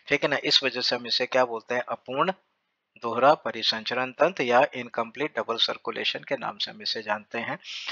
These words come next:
वन सिक्सटी थ्री आ जाता है यहाँ पर कि ऐसा instrument, ऐसा instrument, ऐसा उपकरण जो कि बेटे फुसफुसीय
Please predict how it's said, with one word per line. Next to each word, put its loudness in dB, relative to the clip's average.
वन 8
सिक्सटी 6
थ्री 4
आ 10
जाता 2
है 0
यहाँ 0
पर -2
कि 4
ऐसा 6
instrument, 2
ऐसा 0
instrument, -2
ऐसा 2
उपकरण 0
जो -2
कि -4
बेटे 0
फुसफुसीय 0